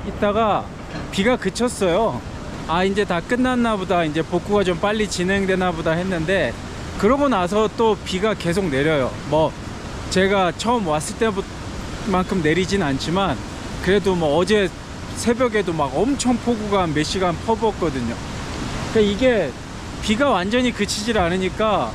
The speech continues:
이 복구하는 속도가 좀 너무 더딘 거죠. 이 물기를 좀 막고 여기까지 이렇게 쳐들어왔었으니까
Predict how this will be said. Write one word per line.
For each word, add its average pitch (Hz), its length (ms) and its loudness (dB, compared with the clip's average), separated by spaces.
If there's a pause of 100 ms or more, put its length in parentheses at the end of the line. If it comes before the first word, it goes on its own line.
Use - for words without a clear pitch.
(500)
이 175 60 0
복구하는 226 840 2 (120)
속도가 226 420 0
좀 185 200 -2
너무 202 300 2
더딘 170 360 0
거죠. 151 380 0 (600)
이 139 300 2
물기를 202 420 2
좀 175 180 0
막고 131 560 0
여기까지 185 480 0
이렇게 151 220 -2
쳐들어왔었으니까 160 1000 -2